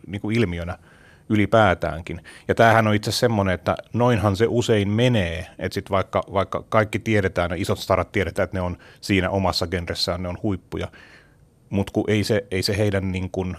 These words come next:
ei se heidän perspektiivi musiikin tekemisiin, ei se tuu siitä pelkästään omasta genrestä, vaan siellä on usein hirveän laaja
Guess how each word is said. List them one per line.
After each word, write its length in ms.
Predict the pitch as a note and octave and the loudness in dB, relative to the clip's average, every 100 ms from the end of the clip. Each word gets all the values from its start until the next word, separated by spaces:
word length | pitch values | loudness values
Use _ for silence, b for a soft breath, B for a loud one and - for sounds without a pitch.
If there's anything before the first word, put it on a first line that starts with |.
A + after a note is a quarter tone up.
| - | -8
ei 80 | G#2+ | -2
se 100 | A2 | 0
heidän 220 | A#2+ G#2+ | 2 2
perspektiivi 580 | B2+ A#2+ - - F#2 F2 | 4 2 2 -8 -6 -6
musiikin 400 | F#2+ G2+ F2+ E2+ | -6 -4 -6 -6
tekemisiin, 540 | F2 E2+ E2+ F2+ F2 - | -8 -10 -10 -10 -10 -4
ei 140 | G2 | -2
se 80 | G#2+ | 0
tuu 240 | A#2 G#2 | 0 0
siitä 400 | - - G2 F#2 | 0 -4 -2 -2
pelkästään 520 | - G2 F#2 - F2+ | 0 0 0 -4 -4
omasta 320 | G2+ F2+ - F2 | -2 -4 -6 -10
genrestä, 480 | F2 F2 F2 F2 | -10 -10 -10 -12
vaan 160 | E2+ F2 | -12 -10
siellä 200 | G2 F#2+ | -8 -6
on 100 | F#2+ | -6
usein 380 | A#2 A#2+ G2 E2+ | -4 0 0 0
hirveän 500 | F2+ F2+ D#2+ E2+ F2+ | -6 -6 -6 -6 -4
laaja 400 | F#2 F2 E2 | -2 -2 -4